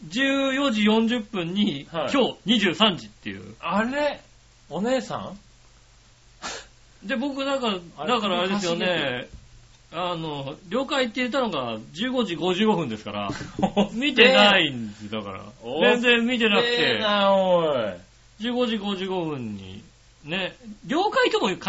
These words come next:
Speaker 1: てないですよ。了って書いただけです。
Speaker 2: なんだよ、了ってよ。
Speaker 1: 了って書いただけですけども。
Speaker 2: ああ。
Speaker 1: ねえ。で、別に。
Speaker 2: そうなの？ほら、
Speaker 1: で、
Speaker 2: よ-、よしおに「テーマを配信しました。今日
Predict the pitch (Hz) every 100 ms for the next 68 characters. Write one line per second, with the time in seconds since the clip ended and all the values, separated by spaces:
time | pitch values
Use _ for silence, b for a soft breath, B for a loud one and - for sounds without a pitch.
0 | 190 151 123 107 - 147 294 359 - 107
1 | 104 98 104 185 - - 139 156 214 208
2 | - 131 107 90 - - - - - B
3 | B B B - - - _ _ _ -
4 | 190 339 359 123 107 104 101 104 104 101
5 | 98 92 107 101 104 - - 139 135 127
6 | 120 110 101 92 87 - - - 131 156
7 | 147 117 98 95 123 151 - - - -
8 | - - - - 208 - 214 285 214 214
9 | 220 220 165 123 120 123 135 - _ -
10 | - - - - - _ - - - -
11 | - 151 262 247 165 143 151 165 214 220
12 | 208 240 240 160 127 156 170 180 165 180
13 | 156 104 -